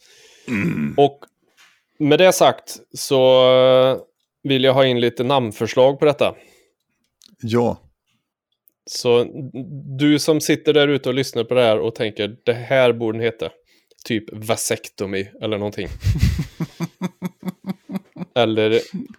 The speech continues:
Speaker 2: Nykterhetsmyndigheten, som är mitt, eh, seriös förslag än så länge.
Speaker 1: Ja, ja. Mm. <laughs> Ja, det är
Speaker 2: Peppra
Speaker 1: fint.
Speaker 2: in oss med förslag på vad vi ska heta.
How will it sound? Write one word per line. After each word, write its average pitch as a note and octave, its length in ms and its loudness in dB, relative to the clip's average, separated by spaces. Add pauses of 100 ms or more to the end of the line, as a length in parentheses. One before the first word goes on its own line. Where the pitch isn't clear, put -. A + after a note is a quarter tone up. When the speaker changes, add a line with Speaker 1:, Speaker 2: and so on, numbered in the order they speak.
(100)
Speaker 2:
Nykterhetsmyndigheten, A#2 1500 -2
som B2 180 -4
är A#2+ 60 2
mitt, A#2 380 -4
eh, A#2 120 0
seriös A#2+ 460 -2
förslag G#2+ 360 -2
än G2+ 120 -2
så A2+ 120 -6
länge. G2+ 220 -2
Speaker 1:
Ja, A2 80 -12 (320)
ja. C3 340 -4 (440)
Mm. A#2+ 360 0
<laughs> - 40 -20 (3000)
Ja, - 100 -8
det G3+ 60 2
är - 100 2
Speaker 2:
Peppra F3 240 -2
Speaker 1:
fint. F3 120 2
Speaker 2:
in D3+ 80 0
oss D3 180 -2
med C#3+ 160 -2
förslag B2+ 460 0
på B2 400 2
vad A#2+ 140 0
vi A#2+ 80 -6
ska B2+ 120 -6
heta. A#2+ 280 -2